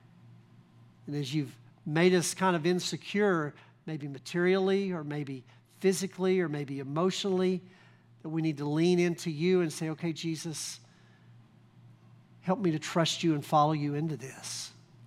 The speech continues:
Father, maybe this morning there's some who've never trusted you as Savior, and this is the time and the place. And right here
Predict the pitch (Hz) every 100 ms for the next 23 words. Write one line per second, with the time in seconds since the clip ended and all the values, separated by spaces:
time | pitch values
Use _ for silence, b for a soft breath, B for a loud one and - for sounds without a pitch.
0 | - - - - - - - - - _
1 | _ - 190 175 165 202 220 170 165 165
2 | 160 196 202 170 160 156 - 170 175 160
3 | 147 151 156 165 - 165 - 151 151 151
4 | - - 160 165 175 156 147 147 147 160
5 | - 147 165 180 160 156 - 196 - 143
6 | 147 147 165 165